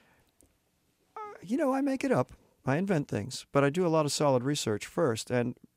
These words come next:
the ways in which the identities are stolen here and the scams are all true scams that have happened. Some of them would be prevented now because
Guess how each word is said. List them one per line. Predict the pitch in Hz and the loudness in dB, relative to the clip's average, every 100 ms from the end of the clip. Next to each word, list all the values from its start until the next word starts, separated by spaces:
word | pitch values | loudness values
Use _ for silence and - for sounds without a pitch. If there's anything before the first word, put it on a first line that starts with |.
| _ _ 131 | _ _ -10
the | 127 135 | -4 -2
ways | 143 180 220 165 | 2 2 2 2
in | 127 113 | 0 0
which | 101 - - | -2 -6 -6
the | 120 | -2
identities | 113 113 101 127 110 101 101 - | 0 -2 -4 -6 -6 -6 -8 -8
are | 107 | -8
stolen | - - 110 107 101 | -6 -4 -2 -2 -4
here | 101 80 95 | -6 -6 -6
and | 110 | -4
the | |
scams | 110 - 151 127 117 - | -4 -2 0 0 0 0
are | 123 139 | 0 2
all | 143 131 | 2 0
true | - 147 | -2 -2
scams | 131 - 117 110 | -2 -2 -2 -2
that | 117 | -4
have | 113 | -4
happened. | 156 165 107 113 - - - - - _ _ | -4 -4 -4 -8 -16 -20 -20 -20 -20 _ _
Some | - - 196 254 | -4 0 2 4
of | 226 | 4
them | 123 120 131 - _ _ _ _ _ _ _ _ | 4 2 -2 -12 _ _ _ _ _ _ _ _
would | 135 151 | 0 2
be | 139 139 | 2 2
prevented | 139 131 139 139 117 | 0 0 0 -2 -2
now | 113 107 | -2 -2
because | 110 110 - 113 113 104 107 - - | -4 -6 -4 -4 -2 -4 -6 -10 -16